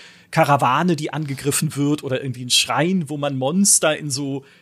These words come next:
Radiuskreise locken muss und sie dann in der Nähe der Schreine halt irgendwie niedermetzeln, damit die irgendwie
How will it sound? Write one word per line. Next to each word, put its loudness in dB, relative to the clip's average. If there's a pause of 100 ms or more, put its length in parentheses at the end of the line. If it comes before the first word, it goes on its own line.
(120)
Radiuskreise 0
locken -2
muss 2
und -6
sie -6
dann 0
in -6
der 0
Nähe -2
der 0
Schreine 0
halt -2
irgendwie -6
niedermetzeln, 0
damit -2
die -10
irgendwie -6